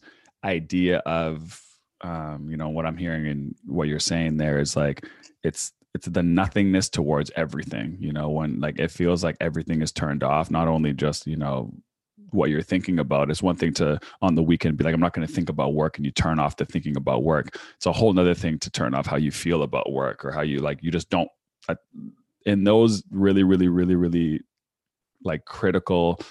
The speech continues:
downtimes, uh, in the, the deepness of the, of the depression or the beginning of the, you know, the entry point of depression is, that's what it kinda feels like, is just this idea of, like,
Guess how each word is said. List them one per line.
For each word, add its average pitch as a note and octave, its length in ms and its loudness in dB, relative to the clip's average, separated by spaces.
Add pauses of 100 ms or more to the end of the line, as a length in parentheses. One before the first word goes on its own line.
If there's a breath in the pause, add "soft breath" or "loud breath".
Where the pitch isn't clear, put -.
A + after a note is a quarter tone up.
(640 loud breath)
downtimes, F#2+ 1040 0
uh, F#2 40 -4
in D#2+ 360 -2
the, D2 400 -4 (320)
the E2+ 100 -4
deepness F2 460 -2
of E2 160 -2
the, E2 300 0
of D#2+ 160 -8
the E2+ 100 0
depression F#2 540 0
or E2+ 140 2
the D#2+ 100 -2
beginning F2 480 0
of D#2 220 -2
the, D2+ 180 -2
you D#2 160 -2
know, E2 100 -2
the D#2 180 -6
entry F2 220 -2
point E2+ 160 0
of D#2 100 -4
depression F#2+ 440 -2
is, D#2+ 100 -2
that's E2 180 -4
what G#2 120 -2
it C2+ 100 -6
kinda D#2 180 -4
feels E2 300 -4
like, D2 220 -6
is D2 120 -10
just D2 200 -10
this - 180 -12
idea C#2+ 420 -4
of, C#2 220 -4
like, C2+ 300 -8